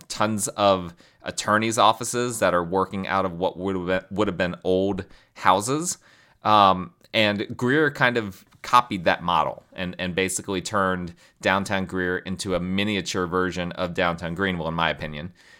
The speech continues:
Um, Simpsonville has not done that. Simpsonville, um, although it has converted some of its single-family housing over to commercial, you still have single-family housing available, um, and accessible to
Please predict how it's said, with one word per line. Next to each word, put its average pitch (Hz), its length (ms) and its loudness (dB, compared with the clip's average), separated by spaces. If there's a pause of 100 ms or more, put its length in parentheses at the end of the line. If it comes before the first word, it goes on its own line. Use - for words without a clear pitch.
(120)
Um, 92 320 0
Simpsonville 196 580 2
has 170 200 2
not 110 300 2
done 87 160 -2
that. 67 220 -8
Simpsonville, 110 840 2 (340)
um, 95 380 2
although 104 260 4
it 104 100 0
has 117 440 2 (220)
converted 104 540 0
some 98 440 0 (120)
of 104 160 2
its - 300 -6 (220)
single-family 104 680 -2
housing 101 500 0
over 98 260 -2
to 107 200 -6
commercial, 110 640 -4 (240)
you 104 120 -4
still 120 320 0
have 101 480 4
single-family 98 680 -2
housing 87 480 0
available, 85 640 0 (380)
um, 80 380 -2
and 92 260 -2
accessible 87 720 0
to 87 440 -4